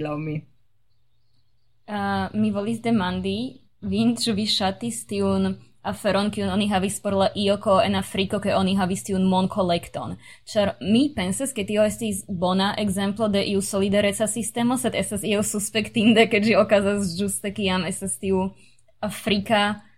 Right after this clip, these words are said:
Speaker 2: ioko, kaj ke temas pri, "Oh, ni devas helpi al afrikanoj", estas iom,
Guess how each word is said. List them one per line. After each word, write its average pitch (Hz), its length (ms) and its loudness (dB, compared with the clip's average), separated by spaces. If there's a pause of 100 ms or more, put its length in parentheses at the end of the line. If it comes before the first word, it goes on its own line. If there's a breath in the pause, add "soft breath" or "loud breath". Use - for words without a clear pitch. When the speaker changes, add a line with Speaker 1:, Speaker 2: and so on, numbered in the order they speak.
(160)
Speaker 2:
ioko, 214 640 6
kaj 190 160 2 (100)
ke 220 80 -2
temas 190 340 -2
pri, 196 180 -4
"Oh, 196 240 2
ni 202 180 2
devas 196 280 0
helpi 202 440 2
al 196 140 8
afrikanoj", 208 760 0
estas - 400 -8
iom, 190 480 0